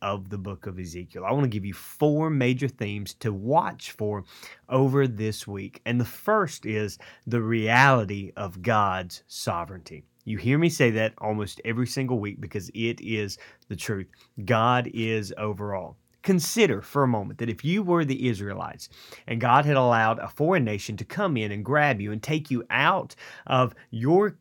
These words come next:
country, your land, and go into captivity in a pagan nation, you might think, "Wow, God is either not strong enough to, to deal with the other pagan gods or foreign nations, or God doesn't care about me."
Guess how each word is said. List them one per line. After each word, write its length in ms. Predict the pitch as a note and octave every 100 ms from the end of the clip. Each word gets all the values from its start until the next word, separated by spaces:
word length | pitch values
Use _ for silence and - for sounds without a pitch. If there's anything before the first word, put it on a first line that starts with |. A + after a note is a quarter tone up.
| _
country, 420 | - B2+ A#2 B2
your 300 | B2 B2 E3
land, 400 | F3+ A#2 A2 A#2+ -
and 280 | A#2 A2+ A2
go 280 | B2 A#2+ -
into 380 | C#3 F3 F3 E3
captivity 580 | - C3 - B2+ A2+ A#2+
in 240 | G#2+ A2
a 80 | G#2+ G2+ - _ _
pagan 440 | - E3 E3+ D#3
nation, 400 | A#2+ B2 - G2 - - - -
you 220 | C#3+ G3
might 260 | F#3 G3+
think, 440 | - C#3 A2+ A2+ - - -
"Wow, 500 | G#2+ G#2 F#2+ F#2 G2
God 380 | G2 B2 C3 C3+
is 260 | A#2+ G#2 -
either 300 | B2 A2 A2
not 360 | A#2 B2 -
strong 540 | - - E3+ F#3+ G#3+ E3+
enough 320 | G#2 G2+ -
to, 140 | B2 G#2 - _
to 140 | A#2+
deal 240 | G#2+ A#2+ B2
with 240 | A2 G#2+
the 140 | A2 A2+
other 160 | A2+
pagan 580 | - - C3+ C3+ B2+ A#2
gods 460 | G#2+ A2 A2 G#2 -
or 240 | A2+ G#2 - _
foreign 300 | A#2 A2+ G#2+
nations, 460 | G#2+ G#2 - C3+ - - - - -
or 240 | F#3 F3+
God 260 | C3+ C#3 C3
doesn't 320 | B2+ A#2+ -
care 320 | - D3+ D#3+
about 280 | C#3+ G2+ F2+
me." 180 | F2+